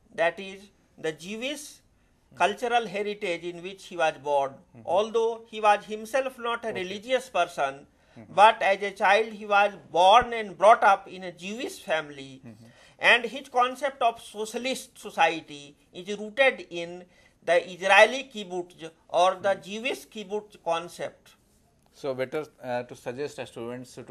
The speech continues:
Speaker 2: go to, uh, go to the background of the people, what they are making their statements. Just don't take a statement on a face value.
Speaker 1: Yeah.
Speaker 2: So that will help him to understand the, uh, period and, uh, what was, how his thought evolved in this way.
Speaker 1: Certainly,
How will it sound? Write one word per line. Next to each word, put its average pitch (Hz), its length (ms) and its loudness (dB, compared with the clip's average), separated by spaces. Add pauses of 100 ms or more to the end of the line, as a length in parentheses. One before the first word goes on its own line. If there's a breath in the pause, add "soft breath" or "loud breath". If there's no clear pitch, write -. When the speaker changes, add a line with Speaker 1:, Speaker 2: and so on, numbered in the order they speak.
(140)
Speaker 2:
go 143 160 -2
to, 139 180 -10
uh, 131 220 -16
go 127 200 -8
to 135 140 -12
the 123 120 -8
background 123 540 -6
of 113 100 -10
the 117 80 -12
people, 120 300 -16
what 113 260 -12 (180)
they 113 160 -10
are 110 120 -6
making 110 340 -18
their 107 180 -12
statements. 101 480 -18 (100)
Just 123 300 -10
don't 127 260 -10
take 113 240 -12
a 110 260 -8
statement 110 420 -14
on 104 80 -12
a 104 40 -12
face 101 320 -18
value. - 240 -20
Speaker 1:
Yeah. 156 340 -2 (480)
Speaker 2:
So 104 100 -16
that 120 180 -8
will 135 140 -10
help 120 240 -8
him 117 160 -16
to 117 120 -14
understand 110 600 -12
the, 104 340 -8 (400 soft breath)
uh, 104 260 -12 (240)
period 117 520 -8 (160)
and, 104 440 -12
uh, 101 360 -14
what 110 280 -14
was, 110 360 -8 (100)
how 123 300 -2
his 139 340 -12 (100)
thought 117 280 -8
evolved 104 380 -8 (200)
in 107 140 -18
this 202 100 -10
way. 185 80 0
Speaker 1:
Certainly, 190 640 -6